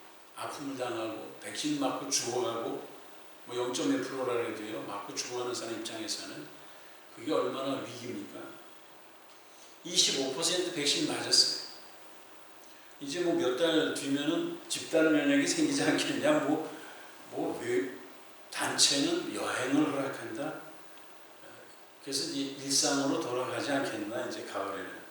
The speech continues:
근데 오히려 더 센 게 왔지 않습니까? 변이 바이러스, 델타 바이러스. 뭐 스치기만 하-, 해도 감염이 된다면요, 그렇게 옆으로 지나가도 감염이 됩니다.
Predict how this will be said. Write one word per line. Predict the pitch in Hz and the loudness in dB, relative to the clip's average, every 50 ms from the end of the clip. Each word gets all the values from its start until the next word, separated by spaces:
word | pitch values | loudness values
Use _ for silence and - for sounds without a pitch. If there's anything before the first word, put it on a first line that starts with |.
| - - - - - - - - - - - - - - - - - - - - - - - - - - - - - | -18 -20 -20 -20 -20 -20 -20 -20 -20 -20 -20 -20 -20 -20 -20 -20 -20 -20 -20 -20 -20 -20 -20 -20 -20 -18 -18 -16 -14
근데 | - - - 143 156 - - 117 | -12 -10 -8 -6 -6 -6 -6 -4
오히려 | - 120 120 135 131 | -4 -4 -4 -2 -4
더 | 135 139 139 | -2 0 0
센 | - - - 170 160 156 156 156 143 | 2 2 2 2 2 2 2 2 0
게 | 135 139 139 | 0 0 0
왔지 | 127 127 - - - | 0 0 -2 -2 -2
않습니까? | - - - - - 277 - - - - - - - - - - - - - - - - - - - - - - - - | -2 -2 -2 -2 -4 -8 -10 -10 -12 -12 -12 -12 -14 -16 -18 -20 -20 -20 -20 -20 -20 -20 -20 -20 -20 -20 -18 -14 -12 -10
변이 | - - 117 120 120 120 113 | -8 -4 -4 -2 -2 -2 0
바이러스, | 110 - - - - - - - | 0 -2 -2 -2 -4 -6 -6 -6
델타 | 131 127 131 127 131 139 131 | -4 -2 -2 -2 0 2 4
바이러스. | 123 113 113 113 107 - - - - - - - - - - - - - | 4 4 4 4 2 0 0 0 -4 -6 -10 -12 -16 -18 -18 -18 -14 -6
뭐 | - 190 190 185 185 - - | 0 0 2 2 0 -2 2
스치기만 | - - - 208 - - - - 214 208 208 208 208 208 | 4 4 6 8 8 8 8 8 6 4 6 8 8 8
하-, | 196 190 175 175 190 196 - - - - | 8 8 6 4 2 0 -2 -6 -8 -4
해도 | - 190 185 208 - | -2 -2 0 0 2
감염이 | - - 160 180 185 185 185 185 | 2 4 4 6 8 8 8 8
된다면요, | 175 170 170 170 170 170 170 165 160 170 - - - - - - - - - | 8 6 8 8 6 6 6 2 2 0 0 -2 -4 -6 -10 -12 -12 -8 -6
그렇게 | 156 - - 151 | -4 0 4 6
옆으로 | 147 147 - - - - - | 6 6 6 6 4 6 8
지나가도 | - - 175 175 190 180 185 185 175 - | 8 8 8 8 8 10 10 10 8 8
감염이 | 139 139 143 139 135 131 | 4 4 2 2 2 0
됩니다. | 120 104 - - - | -2 -4 -6 -8 -10